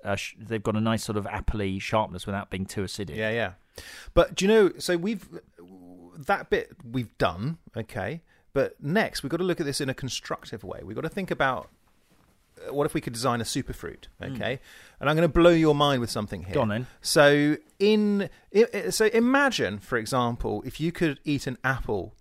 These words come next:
Speaker 2: that tasted just like an orange, okay? Now, there's an element of, is that possible in terms of texture? But anyway, imagine that. Wouldn't that be great, right? But h-, imagine, um, but imagine no more.
Speaker 1: Okay.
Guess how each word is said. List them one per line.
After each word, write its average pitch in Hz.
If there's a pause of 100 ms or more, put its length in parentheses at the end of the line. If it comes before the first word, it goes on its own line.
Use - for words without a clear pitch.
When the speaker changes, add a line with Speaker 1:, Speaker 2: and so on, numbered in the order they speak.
(140)
Speaker 2:
that -
tasted 104
just -
like 101
an 113
orange, 110 (100)
okay? 127 (320)
Now, 143
there's 143
an 156
element 165
of, 123
is 135
that 131
possible 123
in 113
terms 110
of 110
texture? -
But -
anyway, 139
imagine 135
that. 95
Wouldn't 135
that 113
be 92
great, -
right? 104 (460)
But 185
h-, 135 (520)
imagine, 180 (600)
um, 131
but 147
imagine 135
no 110
more. 113 (260)
Speaker 1:
Okay. 143